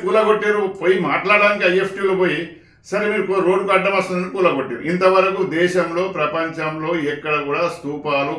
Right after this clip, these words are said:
కూలగొట్టలేదు. ఇది మొదటిసారి. చరిత్రహీనులుగా తయారవుతారు మీరు.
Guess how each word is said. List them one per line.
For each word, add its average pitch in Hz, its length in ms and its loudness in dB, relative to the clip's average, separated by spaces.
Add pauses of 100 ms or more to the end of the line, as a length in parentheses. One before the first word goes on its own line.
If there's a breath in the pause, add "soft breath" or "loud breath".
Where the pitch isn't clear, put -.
కూలగొట్టలేదు. 139 840 -2 (260)
ఇది 127 140 -4 (100)
మొదటిసారి. 135 720 -2 (320)
చరిత్రహీనులుగా 143 1040 -4
తయారవుతారు 127 500 -2
మీరు. 117 200 -2